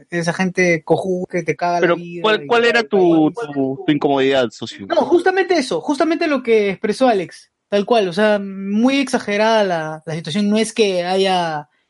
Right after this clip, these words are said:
Speaker 1: ganado ningún mérito, ni haya hecho
Speaker 2: <laughs> Un
Speaker 1: mérito.
Speaker 2: premio Nobel, ¿no?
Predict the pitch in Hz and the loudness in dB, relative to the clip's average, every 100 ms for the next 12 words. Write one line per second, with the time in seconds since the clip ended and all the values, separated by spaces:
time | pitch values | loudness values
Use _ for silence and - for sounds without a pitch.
0 | _ 151 160 185 202 180 170 175 175 165 | _ -2 0 0 0 -2 -6 -6 -6 -4
1 | 180 185 180 180 175 160 160 165 175 175 | 0 0 -2 0 0 0 -2 0 2 2
2 | 156 127 131 160 143 131 127 117 104 104 | 0 0 0 0 2 2 4 2 2 -2